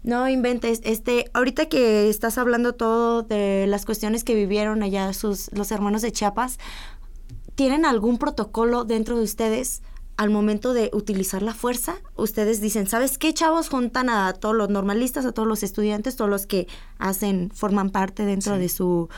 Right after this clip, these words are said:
Speaker 1: de su escuela, y les dicen, "En caso de haber tal cosa,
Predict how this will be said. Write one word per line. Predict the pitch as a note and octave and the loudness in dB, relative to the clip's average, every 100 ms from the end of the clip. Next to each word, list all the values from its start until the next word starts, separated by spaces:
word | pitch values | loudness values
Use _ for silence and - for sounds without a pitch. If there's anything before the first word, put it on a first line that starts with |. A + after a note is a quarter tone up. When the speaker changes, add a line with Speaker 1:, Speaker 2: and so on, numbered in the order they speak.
| - - - | -16 -14 -4
Speaker 1:
de | G3 | -4
su | F#3+ | -4
escuela, | - G#3+ G#3+ B3+ - - - - | -4 0 0 -2 -6 -16 -16 -4
y | |
les | A3 G#3+ | 0 2
dicen, | A3 G#3+ F#3+ - | 2 0 -2 -2
"En | - G#3+ G3+ | 0 2 2
caso | B3 A#3+ - B3 | 4 2 2 0
de | A3+ | 0
haber | G3 G3 | 0 -2
tal | G#3+ G#3 | -2 -2
cosa, | G3+ A3 A3 A#3 | -2 -2 -2 -6